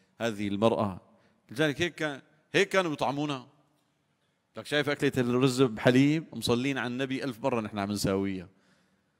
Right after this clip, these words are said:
أكلة حبي-، ح-، رز بحليب بالصلاة على النبي، ورز بزاليا بالاستغفار. إيش؟ وأكلة الكواج بإيش؟ بسبحان الله والحمد لله. كنت تاكل عافية.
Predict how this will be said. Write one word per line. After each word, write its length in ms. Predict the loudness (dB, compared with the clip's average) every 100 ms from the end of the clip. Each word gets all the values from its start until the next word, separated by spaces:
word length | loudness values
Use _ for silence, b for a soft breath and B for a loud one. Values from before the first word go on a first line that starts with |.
| _ _ -10
أكلة 260 | -6 -2 0
حبي-، 240 | 0 -2 -6
ح-، 280 | -8 -8 -2
رز 300 | 0 0 -2
بحليب 360 | 2 4 4
بالصلاة 380 | 0 0 4 4
على 100 | 4
النبي، 400 | 0 -2 -4 -8
ورز 300 | 0 0 2
بزاليا 840 | 2 2 4 6 6 6 6 2 -4 b b b b _
بالاستغفار. 1000 | -4 -2 0 0 8 10 10 6 -4 -20 _ _ _ _ _ _ _ _
إيش؟ 400 | -2 0 -2 -6
وأكلة 340 | -6 -2 2 2
الكواج 840 | 2 4 6 6 6 4 0 -6 -8
بإيش؟ 520 | 0 4 6 6 2 -2
بسبحان 480 | -6 -4 -2 -2
الله 260 | 0 0 2
والحمد 340 | 0 -4 -4
لله. 300 | -4 0 -2 b b _
كنت 200 | -6 0
تاكل 320 | 2 2 2
عافية. 480 | 6 4 4 0 -2